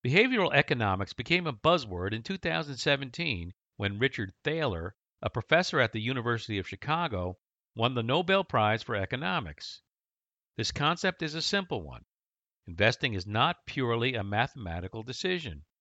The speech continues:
Psychology plays a role in the economic decision-making processes of individuals and institutions. If you understand the psychology, you've got a head start when it comes to investing.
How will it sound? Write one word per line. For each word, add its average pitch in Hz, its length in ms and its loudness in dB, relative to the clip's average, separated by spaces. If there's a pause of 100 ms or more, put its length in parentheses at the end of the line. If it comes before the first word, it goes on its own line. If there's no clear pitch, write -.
(640)
Psychology 147 580 2
plays 127 360 2
a 139 40 0
role 98 340 0
in 107 120 -2
the 110 160 -2
economic 120 480 2
decision-making 120 800 2
processes 113 680 2
of 104 140 0
individuals 107 680 -2
and 107 140 0
institutions. 98 880 -2 (1000)
If 101 120 -2
you 117 140 -4
understand 131 480 0
the 101 40 -4
psychology, 101 960 -2 (340)
you've 104 120 -4
got 151 220 4
a 127 60 4
head 156 260 0
start 123 560 4
when 110 100 -4
it 120 100 0
comes 95 220 -2
to 117 120 -2
investing. 123 600 -4